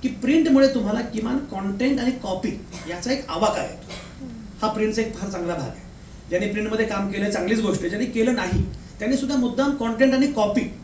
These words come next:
याच्यावर किमान काम करणं अपेक्षित आहे, त्यामुळे ते करावं असं मला वाटतं. हा पहिला. मला दुसरं एक असं वाटतं या सगळ्या याच्यामध्ये, की मुळात त्या माध्यमाची गंमत तुम्हाला कळायला पाहिजे. हे माध्यम व्हिज्युअल आहे, त्यामुळे व्हिज्युअली तुम्ही काय प्रकारे प्रेझेंट करू शकता, तुम्ही व्हिज्युअली काय प्रकारे दाखवू शकता.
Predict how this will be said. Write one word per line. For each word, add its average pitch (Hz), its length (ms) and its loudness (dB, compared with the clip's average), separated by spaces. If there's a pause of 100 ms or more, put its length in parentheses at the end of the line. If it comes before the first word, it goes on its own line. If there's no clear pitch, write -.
(200)
याच्यावर 262 300 0
किमान 302 300 8
काम 247 200 2
करणं 220 220 0
अपेक्षित 147 380 -8
आहे, - 80 -16 (360)
त्यामुळे 220 200 0
ते 254 80 4
करावं 196 280 0
असं 185 140 -2
मला 165 140 -2
वाटतं. 135 240 -6
हा 160 60 -2
पहिला. 156 300 0 (560)
मला 302 100 -2
दुसरं 233 320 2
एक 320 100 4
असं 277 140 8
वाटतं 226 260 4
या 214 120 2
सगळ्या 190 220 -2
याच्यामध्ये, 185 440 0 (340)
की 320 60 6
मुळात 269 300 8
त्या 302 260 0
माध्यमाची 262 540 6
गंमत 262 420 6
तुम्हाला 202 200 0
कळायला 131 300 -4
पाहिजे. - 300 -14 (380)
हे 277 100 6
माध्यम 269 240 4
व्हिज्युअल 214 440 6
आहे, - 320 -10 (640)
त्यामुळे 277 200 6
व्हिज्युअली 285 480 8
तुम्ही 330 220 8
काय 277 180 0
प्रकारे 262 380 4
प्रेझेंट 233 320 4
करू 208 140 0
शकता, - 300 -6
तुम्ही 208 200 -4
व्हिज्युअली 220 320 0
काय 233 200 -4
प्रकारे 226 300 -4
दाखवू 185 420 0
शकता. - 300 -2